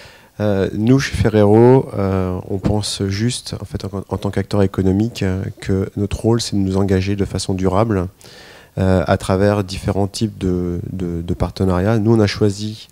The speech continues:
euh, de s'investir auprès de, de la société civile et particulièrement les associations, euh, sportives.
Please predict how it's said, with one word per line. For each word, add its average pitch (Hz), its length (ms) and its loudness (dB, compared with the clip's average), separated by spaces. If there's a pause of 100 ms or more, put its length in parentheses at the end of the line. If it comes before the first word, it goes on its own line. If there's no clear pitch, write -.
euh, 92 160 -4
de 90 160 -4
s'investir 95 560 -2
auprès 95 260 -6
de, 92 200 -8 (400)
de 101 80 0
la 98 80 6
société 107 420 0
civile 104 500 -2
et 117 80 0
particulièrement 101 760 -2 (340)
les 101 160 2
associations, 104 840 0
euh, 92 760 0
sportives. 95 720 -2